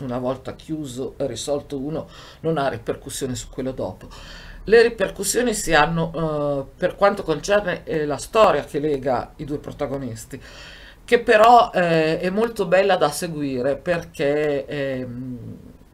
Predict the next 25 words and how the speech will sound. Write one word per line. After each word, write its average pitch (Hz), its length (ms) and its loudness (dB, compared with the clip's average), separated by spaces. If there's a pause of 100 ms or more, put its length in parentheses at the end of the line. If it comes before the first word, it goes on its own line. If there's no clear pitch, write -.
(600)
è 190 120 2
una 175 220 -2
storia 190 480 2 (680)
umana 170 520 2
veramente, 143 800 -2
come, 175 440 0
eh, 143 260 -2
due 208 160 0
persone 160 400 -4
che 147 100 -6
all'inizio, 160 680 -6 (680)
eh, 131 120 -4
sembra, 135 840 0
eh, 143 40 -8
non 147 140 -6
dovranno 147 380 0
mai 147 180 0
andare 139 280 -2
d'accordo, 127 600 -4
anzi, 127 500 0 (1080)
nel, 147 300 -4
eh, 107 600 -6
romanzo 127 480 -4
della 113 200 -4
trappola, 123 640 -4